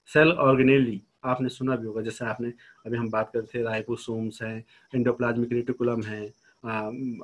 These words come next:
ये राइबोसोम्स हैं, एंडोप्लाज्मिक रेटिकुलम है, गोल्गी बॉडी है, माइटोकॉन्ड्रिया, ये सारा का सारा किसने cover किया है? प्लाज्मा membrane ने। और मैंने क्या कहा, ये प्लाज्मा membrane क्या है? एक प्रकार से connectivity करता है, किससे?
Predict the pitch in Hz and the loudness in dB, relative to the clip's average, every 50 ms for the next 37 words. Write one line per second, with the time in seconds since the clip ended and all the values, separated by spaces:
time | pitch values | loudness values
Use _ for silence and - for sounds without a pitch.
0 | - 117 113 113 117 113 110 110 110 117 117 120 123 131 120 - 139 127 123 123 | -12 -10 -8 -6 -4 -4 -4 -2 0 2 2 2 2 0 0 0 0 0 0 0
1 | 123 120 120 123 123 117 123 123 131 123 120 127 127 120 120 113 - 123 - 123 | -2 -4 -2 -2 -2 -2 -2 -2 0 2 2 2 2 2 0 -2 -6 -6 -4 -2
2 | 123 120 117 117 120 117 120 117 117 120 123 135 135 127 120 113 113 117 113 117 | -2 -2 -2 -2 -2 -2 0 0 0 2 2 2 2 2 0 0 0 -4 -4 -4
3 | 120 117 113 113 113 113 123 156 151 143 139 131 127 123 123 139 139 - - 170 | -6 -6 -6 -6 -8 -6 -4 -4 0 2 4 4 4 2 0 -2 -4 0 4 4
4 | 175 185 208 214 208 196 180 - 165 156 156 147 - _ - 180 175 170 - 247 | 6 6 6 6 4 2 2 2 2 2 2 0 -2 _ -6 -6 -4 -2 -2 -2
5 | 247 - 185 170 160 151 - - 120 117 104 95 - _ _ _ _ _ _ _ | 0 2 2 2 2 0 0 -2 -2 -2 -2 -6 -8 _ _ _ _ _ _ _
6 | _ _ _ - 127 135 139 139 139 147 170 226 302 302 - _ _ _ 131 131 | _ _ _ 2 4 6 6 6 6 6 4 2 2 -2 -6 _ _ _ 4 6
7 | 139 143 139 131 123 117 101 98 95 92 95 - _ _ - - _ _ - 131 | 6 6 6 6 4 2 2 0 -4 -6 -8 -12 _ _ -20 -20 _ _ 0 2
8 | 131 147 156 170 170 185 180 170 175 185 190 190 190 175 180 - 127 120 120 120 | 4 4 4 4 4 4 2 2 2 2 2 2 2 0 0 -2 -2 0 0 2
9 | 135 151 151 151 151 151 156 156 156 165 165 - 170 165 170 175 196 208 - - | 2 2 2 2 0 0 0 0 0 0 0 0 2 2 4 4 4 2 0 -6
10 | _ _ _ _ - 156 175 202 214 - - 185 165 - 151 151 151 147 - 185 | _ _ _ _ 2 6 6 6 6 4 0 -2 0 2 2 2 2 0 -2 -4
11 | 180 - - 175 170 156 165 - 196 190 190 - 226 208 202 160 135 127 - 135 | -2 0 2 2 2 2 0 0 -2 -2 0 -2 -4 -2 2 2 0 2 2 0
12 | 131 127 123 123 - 202 202 202 - 220 185 139 - | 0 0 0 0 0 -2 -2 2 2 2 2 2 0